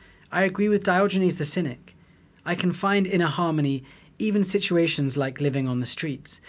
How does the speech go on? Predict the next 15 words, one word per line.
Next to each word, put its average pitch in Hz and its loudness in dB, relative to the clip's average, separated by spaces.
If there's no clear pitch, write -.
To 175 2
many 202 6
people 185 2
that 156 2
would 151 0
be 147 4
a 143 4
crisis, 151 -2
but 151 -8
to 156 -4
me 165 0
it's 143 -6
a 127 -6
temporary 131 -4
setback." - -8